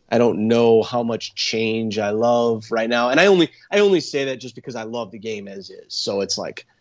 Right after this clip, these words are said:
I don't personally, like, me, I don't need change really. Uh, but I like to be able to adapt, and, um, I do. I definitely like 'em a lot. The pa-, the pace of the game is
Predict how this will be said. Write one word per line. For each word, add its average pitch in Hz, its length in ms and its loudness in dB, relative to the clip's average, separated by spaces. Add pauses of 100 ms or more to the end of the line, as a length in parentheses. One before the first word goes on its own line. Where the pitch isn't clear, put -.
(360)
I 127 140 4
don't 131 260 0
personally, 151 580 -2
like, 104 180 -8
me, 135 380 -4
I 120 100 -6
don't 123 140 -8
need 110 180 -12
change - 600 -12
really. 80 380 -12 (320)
Uh, 104 280 0
but 120 160 4
I 123 120 6
like 139 240 2
to 120 240 -4
be 117 160 -8
able 110 140 -6
to 107 100 -6
adapt, 101 480 -8
and, 95 220 -14 (680)
um, 92 460 -8 (600)
I 123 120 4
do. 113 340 0 (180)
I 113 140 -2
definitely 104 420 -6
like 95 240 -12
'em 90 100 -14
a 92 40 -8
lot. 104 340 -2
The 101 80 -8
pa-, 156 300 2 (220)
the 131 80 -4
pace 160 360 2
of 156 60 0
the 139 80 -2
game 147 640 -2
is 110 580 -12